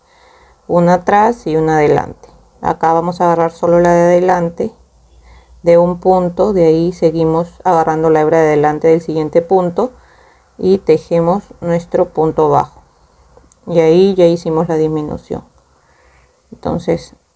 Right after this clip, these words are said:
seguimos tejiendo uno, dos,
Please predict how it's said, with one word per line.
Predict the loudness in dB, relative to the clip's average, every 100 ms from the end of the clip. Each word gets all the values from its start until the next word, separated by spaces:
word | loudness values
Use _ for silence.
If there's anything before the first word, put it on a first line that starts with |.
| _
seguimos | _ -4 -2 2 0 -2
tejiendo | -6 -4 -4 0 4
uno, | 4 4 2 0 -2 -4 _ _ _ _ _ _ _ _ _ _ _ _ _ _ _ _
dos, | -14 -2 2 4 2 -4 -20